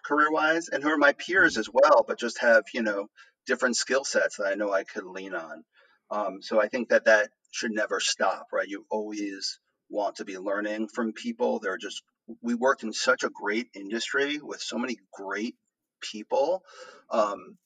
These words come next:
Speaker 1: it's amazing that, you know, you could turn to folks with such broad expertise, and even folks, like, who might be your competitors, but are more than happy to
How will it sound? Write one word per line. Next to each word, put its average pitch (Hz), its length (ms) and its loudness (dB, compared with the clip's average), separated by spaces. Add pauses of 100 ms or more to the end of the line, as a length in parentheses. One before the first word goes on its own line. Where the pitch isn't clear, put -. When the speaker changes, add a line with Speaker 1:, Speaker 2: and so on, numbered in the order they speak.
(440)
Speaker 1:
it's - 320 -6 (320)
amazing 113 760 -2 (420)
that, 120 140 -2
you 120 80 -6
know, 107 60 -2
you 110 80 -6
could 113 160 -10
turn 139 260 2
to 107 80 -10
folks - 360 -4
with 95 100 -10
such - 300 2 (120)
broad 104 460 0
expertise, - 880 -6 (420)
and 107 460 -2 (200)
even 247 320 -2
folks, - 340 2
like, 269 160 8 (400)
who 147 120 2
might 127 340 4
be 320 100 -2
your 156 180 8
competitors, - 880 0
but 110 220 6
are 113 100 0
more 117 240 4
than 123 120 2
happy 110 280 -4
to - 80 0